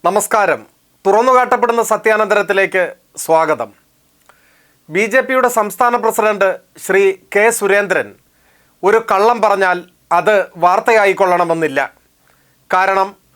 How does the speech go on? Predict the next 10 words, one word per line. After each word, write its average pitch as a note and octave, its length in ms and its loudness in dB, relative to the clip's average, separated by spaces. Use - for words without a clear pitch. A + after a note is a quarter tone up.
സത്യത്തോട് A#3+ 600 0
ഒരു A#3+ 200 2
മമതയുമില്ലാത്ത G#3+ 880 0
നേതാവാണ് G3 560 0
താൻ D#3+ 160 0
എന്ന് F#3 180 -2
അദ്ദേഹം F3 300 2
തെളിയിച്ചിട്ടുണ്ട്. E3+ 680 -2
അത് G#3 100 2
വ്യക്തിപരമായി B3 640 2